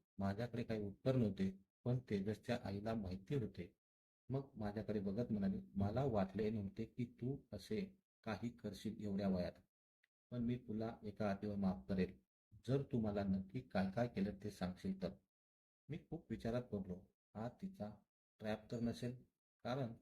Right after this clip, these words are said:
तेजस सांगून गेला होता की त्याच्या आईला खूप खोदून खोदून विचारण्याची सवय आहे, पण माझ्याकडे दुसरा मार्गच नव्हता. मी उभा राहिलो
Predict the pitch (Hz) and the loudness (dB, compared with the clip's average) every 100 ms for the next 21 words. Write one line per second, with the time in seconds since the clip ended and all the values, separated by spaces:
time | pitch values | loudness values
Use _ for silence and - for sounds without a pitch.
0 | _ _ 120 120 139 - 113 120 143 120 | _ _ -4 0 2 2 0 2 4 6
1 | 117 104 101 107 101 113 98 - _ _ | 4 2 0 -2 0 0 0 -6 _ _
2 | 107 - 127 139 - - 104 101 - _ | -6 -2 -2 0 2 2 0 -4 -12 _
3 | _ 127 127 - 107 110 123 - 208 220 | _ -6 -6 -6 -4 0 -2 0 -2 0
4 | 196 - 98 98 135 - - 92 95 87 | 0 0 2 2 0 -4 -4 0 2 0
5 | 87 - _ _ _ - 156 147 117 131 | -4 -10 _ _ _ -2 0 2 2 4
6 | 135 131 101 101 110 101 90 104 - 95 | 2 2 0 -2 0 2 2 0 -2 -2
7 | - 92 - _ _ 139 151 120 156 131 | -2 -8 -12 _ _ 0 2 6 6 6
8 | 95 95 | 6 2